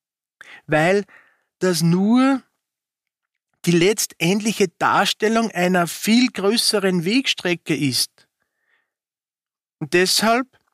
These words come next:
ist das Ziel des Lebensbuches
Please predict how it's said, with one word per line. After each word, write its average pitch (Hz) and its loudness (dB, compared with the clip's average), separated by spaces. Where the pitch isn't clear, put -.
ist 180 -4
das 156 -2
Ziel 240 2
des 147 -2
Lebensbuches 220 -2